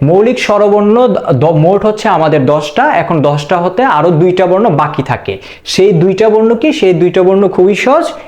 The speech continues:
সেটা আমরা এখন লিখে দিচ্ছি। দেখুন, এখানে একটা বর্ণ আছে অ।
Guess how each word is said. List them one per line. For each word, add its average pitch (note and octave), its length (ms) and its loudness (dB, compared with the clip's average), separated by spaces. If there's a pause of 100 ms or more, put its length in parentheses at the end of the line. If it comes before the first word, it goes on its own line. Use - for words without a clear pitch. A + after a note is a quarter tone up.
সেটা F#3+ 340 -2
আমরা F#3+ 180 0
এখন F3+ 180 -2
লিখে F3+ 300 2
দিচ্ছি। A#2+ 440 -4 (460)
দেখুন, G#3 600 0 (380)
এখানে A3 340 0
একটা B3+ 240 -2
বর্ণ F3 420 2
আছে G3+ 540 0 (320)
অ। F#3 540 2